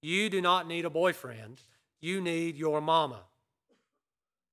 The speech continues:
You need your mama to teach you and help instruct you in all those things that God expects of a wife.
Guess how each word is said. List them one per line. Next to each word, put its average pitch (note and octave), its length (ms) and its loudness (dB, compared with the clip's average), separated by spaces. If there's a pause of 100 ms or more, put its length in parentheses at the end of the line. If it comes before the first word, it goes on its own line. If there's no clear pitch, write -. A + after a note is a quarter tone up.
(300)
You E3+ 140 -8
need F#3+ 240 -2
your E3+ 160 0
mama G3 400 4
to F#3+ 120 -10
teach A3+ 400 -4
you G3+ 460 2
and D3+ 140 -8
help G#3+ 380 4
instruct G#3+ 520 0
you G#3 260 2
in F3 80 2
all F#3+ 220 6
those A3+ 280 2
things E3+ 580 -2 (300)
that D3 120 -10
God F3 400 4
expects - 840 -6 (340)
of C#3+ 100 -10
a D#3 60 -2
wife. C#3+ 580 -2